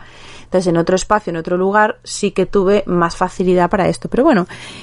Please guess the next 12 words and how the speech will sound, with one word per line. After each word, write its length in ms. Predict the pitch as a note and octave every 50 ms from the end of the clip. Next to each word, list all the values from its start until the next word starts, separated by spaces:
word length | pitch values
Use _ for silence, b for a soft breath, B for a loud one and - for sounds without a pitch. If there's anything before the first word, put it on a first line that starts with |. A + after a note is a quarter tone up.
| B B
ya 120 | G#3+ G#3 G#3+
sabéis 340 | - B3+ A#3+ A#3+ B3 - -
que 80 | B3
nos 140 | A#3+ A3+ G3
llevamos 360 | G3+ G3 G3 G3 G3+ G#3 -
con 160 | - B3 A3
nosotros 380 | - - - A3+ A3 A3 G#3+ G3
muchas, 500 | G#3+ G#3 - G#3 F#3+ F#3 F3+ - - -
muchas, 840 | G#3 G3+ - A3+ G3+ F3+ E3+ E3+ E3+ E3 E3 D#3+ F#3+ F#3 F#3 - - C4 A#3+
<laughs> 80 | F#3+ A#3 A3 G3+
muchas 320 | A#3+ G#3+ - C4 - -
mochilas. 560 | F#3+ F3+ - - - G#3 F#3+ E3+ D#3+ D#3+ -